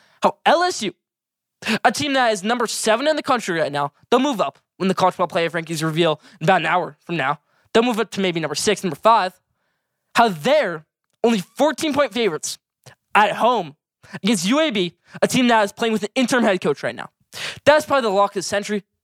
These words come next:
I'm just a kid. I'm not making bets. If I was a betting man, I would take L S U minus fourteen without a doubt. But Auburn, minus five, they kill Western Kentucky in this one. Go Tigers. Cadillac Williams gets another win. Auburn over Western Kentucky.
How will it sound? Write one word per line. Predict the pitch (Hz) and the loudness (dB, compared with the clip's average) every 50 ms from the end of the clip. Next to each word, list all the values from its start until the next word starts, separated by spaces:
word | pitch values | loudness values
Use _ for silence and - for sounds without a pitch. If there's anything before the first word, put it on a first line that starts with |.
| _ - | _ 0
I'm | 285 294 | 0 0
just | 233 214 240 | 0 -4 -6
a | |
kid. | 208 - 247 214 151 | -4 -2 -2 -2 -2
I'm | 147 190 240 | -2 -2 0
not | 233 185 | 0 -2
making | 170 156 147 160 139 | -2 -4 -6 -6 -4
bets. | 135 156 165 - - - - _ _ _ _ _ _ _ _ _ _ _ _ _ _ _ _ _ | -4 -4 -4 -4 -8 -12 -12 _ _ _ _ _ _ _ _ _ _ _ _ _ _ _ _ _
If | 220 220 - | 2 4 4
I | 247 240 | 4 2
was | 226 196 | 2 0
a | |
betting | 175 214 214 202 190 | -2 -2 -2 -2 -2
man, | 190 185 170 | -2 -2 -2
I | 160 151 | 0 0
would | 160 160 | -2 -2
take | - 185 170 - | -2 -6 -6 -4
L | 151 160 | -2 -2
S | 165 - - | -2 -2 -2
U | 165 | -2
minus | 156 151 151 - | 0 -2 -2 -2
fourteen | - 170 156 - - 160 | -4 -6 -4 -4 -4 -2
without | 147 147 147 147 | 0 0 0 0
a | 147 | -2
doubt. | - 165 147 - - - - - - | -2 -2 -2 -2 -4 -10 -20 -20 -2
But | _ 202 - - | _ -2 2 4
Auburn, | 277 302 320 302 262 254 208 - _ _ _ _ | 4 4 4 2 0 -6 -10 -12 _ _ _ _
minus | 151 175 185 208 247 277 254 - - | -6 -2 -2 -2 -2 -2 -4 -6 -2
five, | 208 185 175 165 160 - _ _ _ | 0 2 2 2 -2 -4 _ _ _
they | 143 - - - 196 - _ | -2 -2 0 0 -2 -6 _
kill | - - - - 269 320 285 185 - _ _ _ _ _ _ _ _ _ _ | -14 -10 -2 2 2 2 2 2 -2 _ _ _ _ _ _ _ _ _ _
Western | 190 190 - 185 | -2 -2 0 -2
Kentucky | 202 185 - 190 175 - 190 | -4 -2 -2 -4 -4 -4 -6
in | 170 | -8
this | 165 - | -6 -6
one. | 185 175 - - _ _ _ _ _ - | -6 -6 -6 -10 _ _ _ _ _ 2
Go | 240 262 | 2 2
Tigers. | - 240 196 180 175 185 - | 4 2 2 2 2 -2 -6
Cadillac | - - 190 180 190 190 185 175 - | -4 -4 -2 0 2 0 0 0 0
Williams | 190 240 254 233 220 214 196 - _ _ _ _ _ _ | 0 0 2 0 0 -2 -6 -12 _ _ _ _ _ _
gets | - 180 180 - | -2 -2 -2 0
another | 202 208 214 208 202 | 0 0 2 2 2
win. | 185 180 165 165 - _ _ _ _ _ _ | 0 -2 -4 -4 -6 _ _ _ _ _ _
Auburn | - 208 214 202 175 156 - - | 0 2 2 2 -2 -8 -8 -8
over | 160 151 | -6 -6
Western | 156 151 151 - - 170 | -4 -6 -6 -6 -8 -10
Kentucky. | 160 - 208 196 - - - | -4 -2 -2 -2 -2 -4 -12